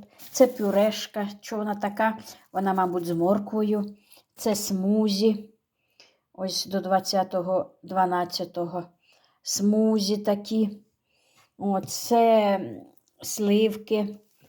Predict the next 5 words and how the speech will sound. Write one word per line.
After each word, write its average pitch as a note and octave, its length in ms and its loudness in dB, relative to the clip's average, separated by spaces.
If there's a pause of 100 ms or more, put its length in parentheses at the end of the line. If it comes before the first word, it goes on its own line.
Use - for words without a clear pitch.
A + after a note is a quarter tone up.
(400)
Це, A3+ 1000 2 (800)
е, G3+ 140 -8 (840)
банановий G3 800 2
той F3+ 520 -6 (560)
йогурт. F#3+ 720 0